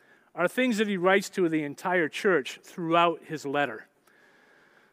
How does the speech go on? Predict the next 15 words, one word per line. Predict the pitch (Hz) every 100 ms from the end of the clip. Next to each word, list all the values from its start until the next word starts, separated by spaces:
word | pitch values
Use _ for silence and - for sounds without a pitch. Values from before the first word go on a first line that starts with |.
| -
So | -
I | 185
think | 285
it's | 269 202
more | 208
like | 196 156
this. | 139 -
I | 202
think | 247 240
it's | -
like | 202 185 156
John | 190 202 196
saying, | - 185 175
"Hey, | 156 208 147 - _ _ _ _ _ _ _ _ - _ -
church, | - 185 202 - -